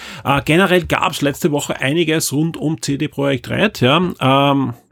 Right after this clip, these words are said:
da wurde innerhalb von kürzester Zeit rausgeschmissen. Äh, aber es sind eigentlich hauptsächlich Namen, ja. Es sind, äh, jede Menge Witcher-Projekte und auch eine neue I P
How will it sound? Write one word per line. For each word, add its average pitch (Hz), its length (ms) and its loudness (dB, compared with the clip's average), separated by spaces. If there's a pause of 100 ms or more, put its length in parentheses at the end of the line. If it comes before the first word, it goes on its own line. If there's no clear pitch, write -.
(720)
da 139 200 0
wurde 151 360 4
innerhalb 135 260 0
von 123 80 -2
kürzester 135 320 0
Zeit 123 320 -2
rausgeschmissen. 123 880 -2 (380)
Äh, - 60 -8
aber 123 440 2
es 131 40 2
sind 156 140 4
eigentlich 160 260 0
hauptsächlich 139 480 0
Namen, 120 480 2
ja. 127 160 2
Es 127 80 0
sind, 131 220 -2
äh, 123 260 -2
jede 131 300 4
Menge 143 320 2
Witcher-Projekte 147 880 0 (240)
und 175 260 2 (120)
auch 151 260 -2
eine 139 220 2
neue 135 360 2
I 131 120 2
P 165 340 2